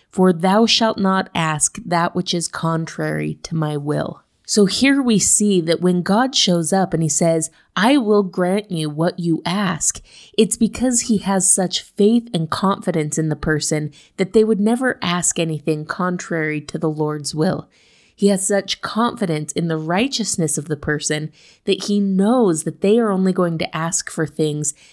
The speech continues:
that God would want them to have or that would further God's work along. And so we can have relative confidence that the same is true for Solomon here, that when God comes to him and says, "Anything that you ask of me, I'm willing to give it. So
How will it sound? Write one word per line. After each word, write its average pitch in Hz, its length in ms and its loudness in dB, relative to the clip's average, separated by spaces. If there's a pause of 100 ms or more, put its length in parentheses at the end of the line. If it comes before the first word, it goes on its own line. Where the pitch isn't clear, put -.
(120)
that 175 180 -2
God 180 260 -2
would 175 200 -2
want 156 320 -4
them 151 180 -4
to 147 80 -6
have 156 420 -8 (140)
or 180 160 4
that 190 120 2
would 165 160 -2
further 175 440 0
God's 156 520 -4
work 151 380 -4
along. 147 560 -4 (320)
And 196 160 0
so 208 140 2
we 233 200 2
can 285 240 -4
have 180 540 -2
relative 208 540 0
confidence 170 800 -2
that 170 240 -2
the 170 60 0
same 247 420 0
is 165 200 -2
true 208 300 2
for 156 180 -6
Solomon 165 600 0
here, - 340 -8 (300)
that 180 120 0
when 185 160 4
God 214 340 0
comes 190 360 0
to 165 100 0
him 151 240 -2
and 147 100 -6
says, 151 320 0
"Anything 233 380 2
that - 180 -4
you 160 180 0
ask 165 380 -4
of 151 80 -2
me, 147 240 -6
I'm 180 200 -2
willing 175 320 -2
to 143 80 -4
give 156 260 0
it. - 220 -6
So 151 340 0